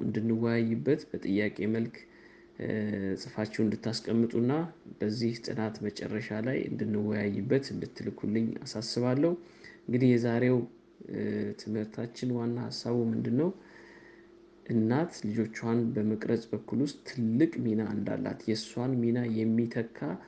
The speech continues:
በማንኛውም የትምህርትም ይሁን በህይወት ልምድ ውስጥ፣ እ፣ እንደሌለ የሚያስገነዝብ ሐሳብ ነውና በዚህ በኩል እናት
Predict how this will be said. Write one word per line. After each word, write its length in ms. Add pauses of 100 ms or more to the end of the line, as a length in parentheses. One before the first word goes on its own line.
(240)
በማንኛውም 880
የትምህርትም 760
ይሁን 280
በህይወት 400
ልምድ 260
ውስጥ፣ 200 (760)
እ፣ 140 (840)
እንደሌለ 640 (160)
የሚያስገነዝብ 960
ሐሳብ 440
ነውና 300 (920)
በዚህ 300
በኩል 400 (340)
እናት 420